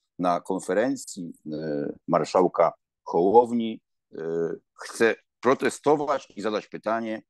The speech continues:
dlaczego ma być likwidowana komisja, e, ruska do złapania Tuska. No to czyli ta komisja do zbadania rosyjskich wpływów. I w tym pytaniu, e, tak się zakalapućkał, mówiąc takim prostym językiem,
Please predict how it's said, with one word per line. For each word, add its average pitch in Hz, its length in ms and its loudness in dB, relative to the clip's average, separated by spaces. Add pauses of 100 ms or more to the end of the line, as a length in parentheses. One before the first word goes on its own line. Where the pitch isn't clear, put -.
(280)
dlaczego 170 580 -2
ma 110 180 -2
być 107 200 -8
likwidowana 90 640 0 (180)
komisja, 95 540 0
e, - 300 -8 (120)
ruska 101 840 -2
do 90 100 -4
złapania 101 420 -2
Tuska. - 360 -10
No 202 140 -8
to 143 100 -4
czyli 110 240 -4
ta - 100 4
komisja 87 360 -2
do 82 100 -8
zbadania 76 380 -4 (300)
rosyjskich 92 540 -2
wpływów. 67 400 -2 (920)
I 117 320 -2
w - 100 -20
tym 220 200 0
pytaniu, 165 760 0 (100)
e, 85 400 -4 (760)
tak - 480 -4
się - 220 -8 (120)
zakalapućkał, 110 960 -4
mówiąc 73 380 -10
takim 76 260 -6
prostym 101 340 0
językiem, 92 680 0